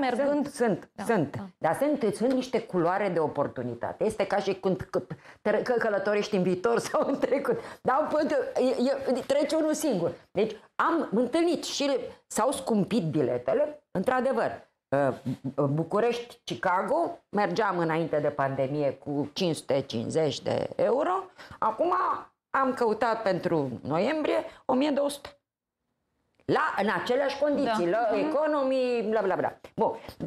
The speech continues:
Speaker 2: dar trebuie să știm, există perioade, normal că, uh, furnizorul de servicii vrea profit mare, da?
Speaker 3: Mhm.
Speaker 2: Dar este o, este o negociere.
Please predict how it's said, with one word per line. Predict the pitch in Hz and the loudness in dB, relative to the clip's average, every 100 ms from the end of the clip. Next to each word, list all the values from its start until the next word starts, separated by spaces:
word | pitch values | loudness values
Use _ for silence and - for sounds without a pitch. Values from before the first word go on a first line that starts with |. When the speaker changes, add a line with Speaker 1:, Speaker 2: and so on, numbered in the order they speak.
| - | -4
Speaker 2:
dar | 185 269 302 - - - _ _ _ _ _ _ - | 0 2 0 -2 -8 -16 _ _ _ _ _ _ -2
trebuie | 294 381 | 0 2
să | - | 0
știm, | 277 - 170 127 - | -2 2 2 0 -2
există | 208 214 139 156 - 285 | 0 2 0 0 0 0
perioade, | 285 220 139 110 98 175 - - - - | 2 2 2 2 2 0 -2 -4 -2 2
normal | 208 254 277 302 349 349 | 2 2 2 0 0 0
că, | 269 220 - 214 | 0 2 2 2
uh, | - | 0
furnizorul | - 233 208 208 185 214 196 | -2 0 2 2 2 2 0
de | |
servicii | 196 190 165 185 - 165 | 0 0 0 0 0 0
vrea | 170 180 180 | 2 2 2
profit | 175 165 143 | 0 0 0
mare, | 165 156 110 120 | 0 0 0 0
da? | 220 - - | 0 -2 -4
Speaker 3:
Mhm. | 240 220 214 | -4 -4 0
Speaker 2:
Dar | 302 370 349 | 0 2 0
este | 440 - 415 - - _ - | -2 0 0 0 -8 _ -2
o, | 311 370 - | 0 2 0
este | 294 339 349 | 0 0 2
o | 349 | 0
negociere. | 381 370 302 392 - 359 240 143 | 2 0 0 0 0 0 0 0